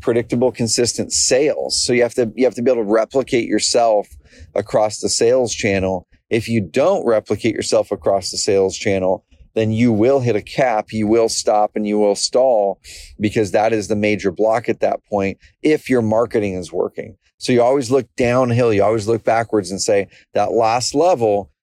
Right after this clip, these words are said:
the three hundred thousand dollar mark, in order to get there, you have to have good, consistent uh, m-,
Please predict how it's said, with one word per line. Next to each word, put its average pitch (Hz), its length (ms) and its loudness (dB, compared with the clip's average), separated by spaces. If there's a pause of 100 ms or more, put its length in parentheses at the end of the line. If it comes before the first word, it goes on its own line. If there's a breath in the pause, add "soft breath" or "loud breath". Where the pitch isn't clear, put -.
the 107 120 -2
three 131 180 0
hundred 123 180 -2
thousand 135 340 2
dollar 107 120 2
mark, 101 380 -2
in 110 180 -4
order 113 200 2
to 113 160 -2
get 107 200 0
there, 131 140 2
you 120 160 0
have 104 180 0
to 117 80 -2
have 101 240 0 (140)
good, 113 260 0
consistent 110 640 -2 (340 soft breath)
uh, 104 260 2 (160)
m-, 107 160 0